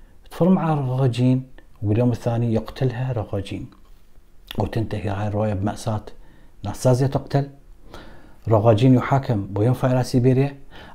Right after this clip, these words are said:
أما الأمير فيصاب بالبله نتيجة نوبة صرع حادة متأثرا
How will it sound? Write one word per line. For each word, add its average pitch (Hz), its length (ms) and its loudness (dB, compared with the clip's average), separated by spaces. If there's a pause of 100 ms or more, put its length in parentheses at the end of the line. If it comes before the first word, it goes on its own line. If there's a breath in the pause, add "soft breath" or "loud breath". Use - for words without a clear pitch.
(100)
أما 117 180 2
الأمير 123 420 2
فيصاب 110 760 -2
بالبله 113 600 2 (280 loud breath)
نتيجة 107 580 -4 (500)
نوبة 151 580 4
صرع 143 500 -2
حادة 117 540 -4
متأثرا 117 760 -4